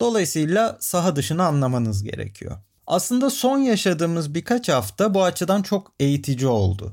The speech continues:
Biliyorsunuz, e, son yüzyılın en önemli olaylarından birini yaşıyoruz. covid on dokuz adı verilen koronavirüsün, e, tüm dünyaya yayılıp bir pandemiye dönüştüğünü izliyoruz şu anda.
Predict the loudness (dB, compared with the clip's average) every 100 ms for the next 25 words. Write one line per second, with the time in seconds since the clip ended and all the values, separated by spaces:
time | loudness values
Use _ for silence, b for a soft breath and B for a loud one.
0 | -2 0 0 0 0 0 -4 -12 -6 0
1 | 2 0 0 0 2 0 0 0 0 0
2 | 0 2 2 2 2 2 2 2 2 2
3 | 2 0 0 -2 0 0 0 -2 -6 -8
4 | -10 -12 -16 -20 _ _ _ _ _ -4
5 | -2 0 0 0 0 0 0 0 0 0
6 | 0 -2 -2 0 0 2 0 0 0 2
7 | 2 0 0 -2 -2 -2 -4 -6 -8 -8
8 | -4 -2 0 2 2 2 2 2 2 2
9 | 2 2 0 -4 _ -2 0 -2 -2 0
10 | 2 2 2 2 2 2 0 0 -2 0
11 | 2 2 0 -4 _ _ -2 -2 0 0
12 | 2 0 0 0 0 0 0 0 0